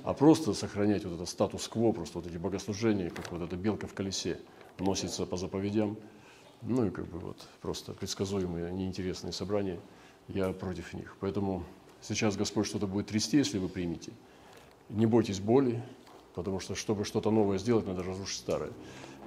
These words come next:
Будет трясти, идите в эту боль. Не бойтесь этих травм, потому что они неминуемы, если ты будешь обновлять свой дом.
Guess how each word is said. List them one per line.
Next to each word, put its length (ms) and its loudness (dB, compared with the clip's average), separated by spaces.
Будет 300 4
трясти, 500 4
идите 280 4
в 80 -2
эту 160 -2
боль. 260 -6
Не 120 4
бойтесь 440 6
этих 220 -8
травм, 420 4
потому 220 0
что 120 -2
они 140 6
неминуемы, 580 4
если 160 -6
ты 100 -4
будешь 200 -4
обновлять 380 -4
свой 180 -8
дом. 160 -10